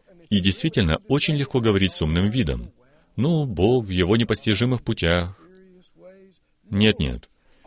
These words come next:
Все зло, все несчастья, вся боль, все страдания здесь, на этой земле,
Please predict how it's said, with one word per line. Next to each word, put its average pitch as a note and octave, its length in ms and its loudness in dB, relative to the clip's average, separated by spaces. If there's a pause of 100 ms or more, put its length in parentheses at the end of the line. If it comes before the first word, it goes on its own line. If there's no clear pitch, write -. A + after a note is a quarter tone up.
(220)
Все C3+ 320 2
зло, G2 420 -2 (320)
все A#2+ 240 2
несчастья, F#2 840 -2
вся A#2+ 280 2
боль, E2 300 0 (500)
все C#3 260 2
страдания A#2 580 2
здесь, F2+ 480 -2 (120)
на F2 120 0
этой A2 260 4
земле, E2+ 440 0